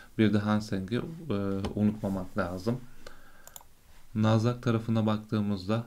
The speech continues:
e, dün, e, hafta başı ile beraber bir alımla karşılaşmıştık. Yalnız, e,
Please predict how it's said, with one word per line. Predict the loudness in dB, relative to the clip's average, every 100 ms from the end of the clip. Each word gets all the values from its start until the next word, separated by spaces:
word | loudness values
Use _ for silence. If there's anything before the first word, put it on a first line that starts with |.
| -6
e, | -6 -4 -4 -4 -6 -6 -8 -6 2
dün, | 2
e, | 0 -10 -20 -20 -20 -14 -14 -14 -20 -20 -20 -10
hafta | -6 -4 2 4
başı | 4 2
ile | 0 0
beraber | 0 2 2 2
bir | -2 2
alımla | 2 4 4 2 -2
karşılaşmıştık. | -10 -8 -8 -10 -10 -10 -8 -10 -12 -18 -18 -10 0
Yalnız, | 0 0 -2
e, | -2 2 2 2 2 -2